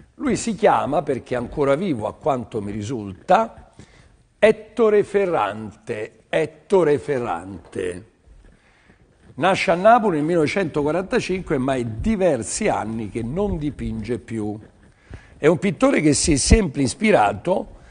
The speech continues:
alla prima scuola di Posillipo, a Giacinto Gigante e Anton Smink von Pittlo.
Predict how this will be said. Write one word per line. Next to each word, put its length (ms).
alla 380
prima 440
scuola 360
di 120
Posillipo, 640
a 80
Giacinto 540
Gigante 840
e 160
Anton 360
Smink 540
von 400
Pittlo. 640